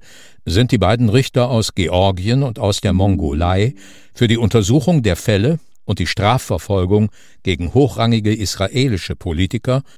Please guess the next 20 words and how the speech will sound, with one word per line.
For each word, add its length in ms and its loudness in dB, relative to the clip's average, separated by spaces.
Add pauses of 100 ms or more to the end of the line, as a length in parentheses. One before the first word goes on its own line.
(120)
wegen 320 0
eines 280 2
angeblichen 720 2
Volksmordes 760 0
im 180 0
Gazastreifen 840 -2
mitverantwortlich. 960 -4 (420)
Vor 220 2
wenigen 400 2
Tagen 400 2
hatte 160 0
das 220 -2
Gericht 380 -4
eine 180 2
Klage 680 -2
Israels 680 -2
gegen 240 -2
das 160 -2
Verfahren 640 -2 (320)
abgewiesen. 720 -4